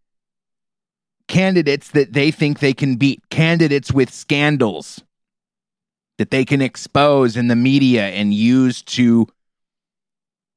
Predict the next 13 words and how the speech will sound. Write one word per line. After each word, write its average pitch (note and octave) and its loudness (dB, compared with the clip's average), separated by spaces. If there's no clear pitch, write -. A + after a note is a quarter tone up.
manipulate D#3 0
the E3 2
election D#3+ -4
further. D#3 -4
And D#3 -2
I D#3 -2
just, F#3 -4
I, D3+ -8
I D3+ 0
would F3 2
love G3 0
to F3 -4
know C#3 -2